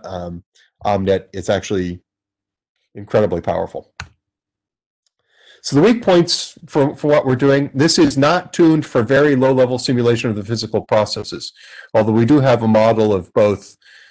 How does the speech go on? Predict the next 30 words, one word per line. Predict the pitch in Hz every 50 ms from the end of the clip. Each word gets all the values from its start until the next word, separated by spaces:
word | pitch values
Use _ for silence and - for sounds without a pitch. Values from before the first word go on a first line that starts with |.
| _ _ -
Pauli | - - 127 127 127 123 123 113 110 104
errors, | 101 98 98 98 101 98 - -
which | - 101 -
are | 104 92
symmetric | - - 104 104 101 - 113 101 -
errors, | 104 98 98 95 92 95 95 90 87 -
and | - - 98 92 95 98
non-Pauli | 110 107 110 107 107 - 107 104 101 98 95 92 95 -
errors. | 101 101 92 92 92 95 98 95 - - _ _ _ _ _ _ - _ _ _ _ _ _ _ _
Um, | - 101 98 95 92 90 90 90 95 _ _ _ _ _ _ _ -
installation's | 139 147 - - - 147 151 165 165 - 165 143 -
kind | - 160 147 139
of | 123
a | 123 120
bit | 127 135 117
of | 113
a | 113
pain, | 110 - 135 135 135 120 117
mostly | 123 143 143 - - 139
because | 123 123 - - 104 104
installing | 107 104 - - 123 117 117 110 101 -
Omnet | - 113 113 120 120 110 98 92
is | 92 87 80
a | 92
pain | - - - 104 95 92 87 85 85 - -
in | 90
a | 90 85
variety | 82 95 95 90 87 85 92
of | 92 -
places. | _ 85 92 90 - 90 -